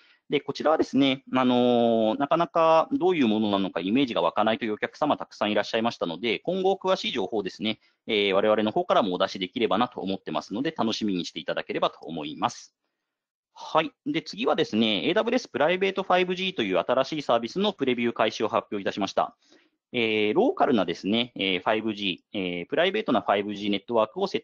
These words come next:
トアップ、スケールさせるためのマネージドサービスで、えー、最短数日でですね、サービスインすることができるというのがポイントです。で、こちらはですね、諸々の事情、えー、ありまして、米国内に限りですね、プレビュー申し込みを受付というステータスになっております。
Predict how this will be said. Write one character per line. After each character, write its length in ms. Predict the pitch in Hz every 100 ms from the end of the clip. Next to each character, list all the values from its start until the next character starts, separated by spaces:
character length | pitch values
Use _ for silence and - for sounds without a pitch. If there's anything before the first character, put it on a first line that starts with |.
| _
ト 60 |
ア 60 | 139
ッ 20 | -
プ、 140 | -
ス 100 | -
ケ 100 | -
ー 40 | 113
ル 80 | 117
さ 100 | -
せ 100 | 113
る 120 | 110
た 80 | 127
め 100 | 208
の 140 | 226
マ 120 | 98
ネ 120 | 98
ー 40 | 98
ジ 100 | 92
ド 100 | 95
サ 160 | 107
ー 20 | 92
ビ 120 | 80
ス 120 | 73
で、 300 | 104 120 92 - _ -
え 120 | 98
ー、 20 |
最 200 | - 190
短 200 | 226 208
数 200 | - 196
日 240 | 196 208 -
で 80 | 214
で 100 | 113
す 140 | -
ね、 160 | 104 92
サ 140 | 110
ー 20 |
ビ 100 | 107
ス 140 | - 113
イ 20 |
ン 80 | 98
す 100 | 90
る 120 | 90
こ 80 | 107
と 100 | 202
が 80 |
で 100 | 156 107
き 100 | -
る 120 | 90
と 180 | 87 -
い 80 | 117
う 40 |
の 100 | 147
が 100 | 214
ポ 160 | 233 98
イ 60 |
ン 60 | 85
ト 100 | -
で 80 | 80
す。 180 | - _ _ _ _
で、 80 | 143
こ 120 | -
ち 100 | 127
ら 60 | 262
は 80 | 285
で 80 |
す 140 | 247 127
ね、 200 | 127 110
諸 200 | 104 131
々 220 | 160 160
の 120 | 165
事 140 | 151 143
情、 400 | 139 139 135 135
え 180 | 120 110
ー、 20 |
あ 40 |
り 80 | 107
ま 100 | 120
し 100 | -
て、 260 | - 143 98
米 160 | 139
国 240 | 160 226 240
内 100 | 123
に 100 | 87
限 240 | - 147
り 80 | 180
で 100 | 87
す 120 | -
ね、 120 | 107 117
プ 160 | 110
レ 100 | 117
ビ 120 | 110
ュ 80 | 113
ー 20 |
申 160 | 113 113
し 60 | -
込 60 |
み 100 | 90
を 60 | 78
受 180 | - 98
付 200 | - 90
と 160 | - -
い 80 | 101
う 80 | 98
ス 80 | -
テ 80 | 95
ー 40 |
タ 120 | 90
ス 100 | -
に 160 | 202 226
な 100 | 98
っ 120 | -
て 80 | -
お 80 | 78
り 80 | 78
ま 140 | 98
す。 200 | - -